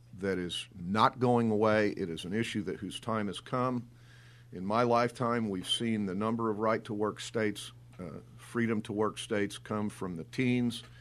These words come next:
into the twenties. Uh, in two thousand one, Oklahoma, our neighboring state to the southwest, passed it in a referendum. Uh, uh,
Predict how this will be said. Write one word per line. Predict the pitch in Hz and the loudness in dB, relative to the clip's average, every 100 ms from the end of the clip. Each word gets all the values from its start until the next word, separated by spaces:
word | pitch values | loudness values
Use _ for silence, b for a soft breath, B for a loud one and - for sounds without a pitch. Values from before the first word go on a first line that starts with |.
| B B B | B B B
into | 101 101 98 | -4 -4 -6
the | 80 | -8
twenties. | - - 123 127 123 117 - B B B - | -6 0 2 2 0 -2 -8 B B B -18
Uh, | - - | -16 -10
in | 92 | -8
two | 95 120 | -4 -4
thousand | 110 120 110 107 104 | 0 2 2 0 -2
one, | 110 107 | 0 0
Oklahoma, | 107 104 98 92 120 131 131 127 - | 0 0 -4 -2 0 2 0 -2 -4
our | 98 | -2
neighboring | 107 110 104 101 | 0 0 0 -4
state | - 110 104 - | -4 -2 -2 -2
to | 95 | -8
the | 90 | -6
southwest, | - 101 95 107 104 - | -4 -4 -2 -4 -4 -4
passed | - 117 113 120 | -2 0 0 -4
it | 110 | -8
in | 95 | -6
a | 95 | -4
referendum. | 95 92 98 104 131 127 123 b b b b b b - | -2 -4 -2 -2 0 -2 -6 b b b b b b -14
Uh, | 85 80 - - - - - - 101 - - | -10 -10 -14 -20 -20 -20 -20 -20 -20 -20 -18
uh, | 92 82 | -16 -16